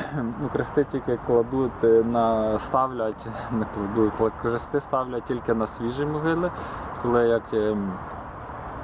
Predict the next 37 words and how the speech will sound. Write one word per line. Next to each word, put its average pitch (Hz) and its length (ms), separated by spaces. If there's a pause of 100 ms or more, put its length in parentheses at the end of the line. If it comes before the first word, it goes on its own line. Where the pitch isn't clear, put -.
(160)
до 139 140
року. 117 280
В 117 40
принципі, 160 440
так, 151 180
як 147 200
і 151 40
в 139 140
нас, 104 260
а 113 40 (100)
потім 127 260
вже 117 140
пам'ятники. 107 600
Але 120 220
після 170 340
того 180 420
крестів - 340
то 139 80
вже 123 160
немає, 123 420
вже 113 140
тільки 113 380
пам'ятники. 98 720 (880)
Ось, 110 160 (180)
ну, 160 120
треба 139 280
відзначити, 131 460
що - 160
все 120 400
організовано, 151 920
як 139 220
і 127 40
все 123 440
німецьке 113 1000
життя 113 420
в - 160
цілому. 139 480